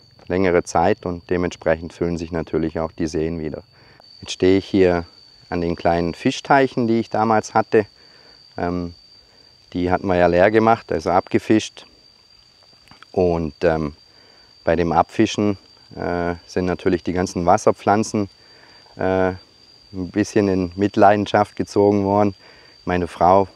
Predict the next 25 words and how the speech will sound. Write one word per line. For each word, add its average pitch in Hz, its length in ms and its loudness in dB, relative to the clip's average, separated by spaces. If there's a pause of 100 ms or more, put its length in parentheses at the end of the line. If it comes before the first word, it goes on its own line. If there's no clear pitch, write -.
war 92 140 2
darüber 95 400 2
sehr 95 220 6
traurig. 117 640 4 (560)
Ähm, 90 340 -4
sie 95 160 2
hatte 90 180 0
da 90 160 4
Bedenken, 101 680 2 (260)
ja, 95 220 -2
dass 87 260 -4
da 87 140 0
keine 92 440 0 (220)
Wasserpflanzen 92 760 0
oder 82 220 -2
halt 85 180 0
Seerosen, 92 600 0 (720)
äh, 87 340 -2 (140)
mehr 87 160 -2
drin 98 320 0
sind, 110 400 2 (120)
ähm, 90 360 -6 (300)
diese 92 200 0
Bua. 104 460 2 (640)
Aber 87 380 2